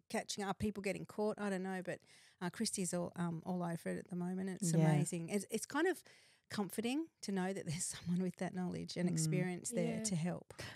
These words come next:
Speaker 2: Um, and I took away from, from talking with Christy as well, um, that, that understanding that when we don't talk about these issues, when we
Speaker 1: Mm.
Speaker 2: act with some sense of embarrassment and, and shame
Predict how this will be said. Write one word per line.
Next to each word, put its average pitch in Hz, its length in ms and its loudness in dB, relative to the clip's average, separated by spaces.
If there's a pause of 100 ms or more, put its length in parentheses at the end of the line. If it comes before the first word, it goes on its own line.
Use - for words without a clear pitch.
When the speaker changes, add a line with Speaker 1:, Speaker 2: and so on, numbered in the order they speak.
(120)
Speaker 2:
Um, 226 300 10
and 226 120 12
I 247 120 12
took 269 220 6
away 156 340 12
from, 147 500 10
from 156 220 6
talking 147 640 6
with 165 160 8
Christy 156 360 6
as 151 200 4
well, 160 280 10 (440)
um, 175 260 6 (420)
that, 220 500 6
that 233 160 10
understanding 180 1120 8
that 175 240 6
when 226 220 8
we 302 100 6
don't 254 280 6
talk 180 380 6
about 165 280 6
these 151 220 2
issues, - 640 6 (140)
when 220 560 6
we 185 240 8
Speaker 1:
Mm. - 60 4
Speaker 2:
act 165 400 6
with 165 260 4
some 156 340 8
sense 156 380 6
of 156 100 4
embarrassment 143 1000 8
and, 143 220 4
and 147 160 6
shame 143 600 10